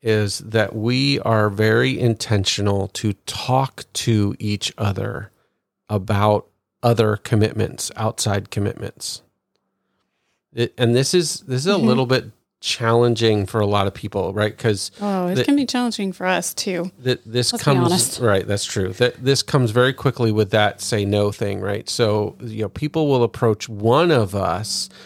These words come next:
Speaker 1: about, "Oh, can you, can you do this? Can you come here? Can you, you know, add this activity?" Like, those kind of things. And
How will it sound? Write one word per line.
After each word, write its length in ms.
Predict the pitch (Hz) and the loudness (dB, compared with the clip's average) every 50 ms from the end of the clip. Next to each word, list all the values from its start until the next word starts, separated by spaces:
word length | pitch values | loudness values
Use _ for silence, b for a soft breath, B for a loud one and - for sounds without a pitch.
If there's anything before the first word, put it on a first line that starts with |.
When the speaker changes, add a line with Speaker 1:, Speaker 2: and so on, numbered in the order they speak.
| B B B B - | B B B B -6
Speaker 1:
about, 520 | 123 110 101 120 110 107 107 107 107 - | -6 -2 0 2 4 4 4 4 2 0
"Oh, 240 | - 127 135 135 127 | 0 0 2 2 2
can 200 | 117 - 131 120 120 | 0 -2 0 0 0
you, 260 | 120 127 131 127 120 - | 2 0 0 -2 -4 -6
can 160 | - - 117 113 | -6 -4 -2 -2
you 120 | 113 117 | -2 -2
do 180 | 101 113 110 107 | -2 -2 -4 -2
this? 360 | 117 147 160 156 147 - - | 0 2 2 2 2 0 -2
Can 220 | - - 113 104 | -4 -2 0 0
you 100 | 104 104 101 | 0 0 -2
come 260 | - - 117 107 98 | -4 -2 -2 -2 -2
here? 440 | 101 160 180 175 160 156 151 151 143 | 0 -2 0 2 2 2 2 2 2
Can 240 | 143 - 123 107 | 0 -2 -2 -2
you, 460 | 104 107 107 104 104 104 101 101 107 - | 0 0 -2 -2 -2 -2 -4 -4 -6 -4
you 100 | 107 107 | -2 -2
know, 140 | 101 101 101 | -2 -2 -2
add 300 | 104 107 117 113 113 107 | -2 -2 0 0 0 0
this 180 | 107 104 - | -2 -2 -2
activity?" 640 | - 98 - - - 165 156 147 139 143 135 127 80 | -2 -6 -6 -6 -4 -4 -4 -2 -2 -2 -2 -2 0
Like, 240 | 117 113 110 101 - | 0 0 0 0 -2
those 220 | - 113 110 104 | -2 -2 -2 -2
kind 180 | - - - 110 | -2 -4 -2 -2
of 80 | 107 - | -2 0
things. 340 | - 110 107 104 101 - B B B B B B B B B B B - | 0 0 0 0 -4 -8 B B B B B B B B B B B 0
And 680 | - 123 117 113 110 110 110 107 104 104 101 - - | 2 4 4 6 4 4 4 2 2 0 -2 -4 -6